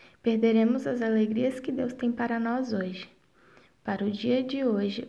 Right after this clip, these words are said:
basta os seus próprios problemas. E para o dia de hoje, os presentes graciosos de Deus são suficientes.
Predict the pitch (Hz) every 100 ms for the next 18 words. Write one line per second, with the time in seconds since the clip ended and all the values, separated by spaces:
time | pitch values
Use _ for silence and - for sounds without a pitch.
0 | - 202 208 - 214 226 214 - 226 220
1 | 226 277 - - 277 226 196 175 190 -
2 | - _ - - - - 220 208 202 208
3 | 208 247 269 277 240 208 196 202 214 -
4 | - - 226 - 214 202 202 196 220 -
5 | 208 214 247 - 262 220 214 220 233 247
6 | 208 196 - - 214 - 247 247 269 -
7 | 262 185 185 - -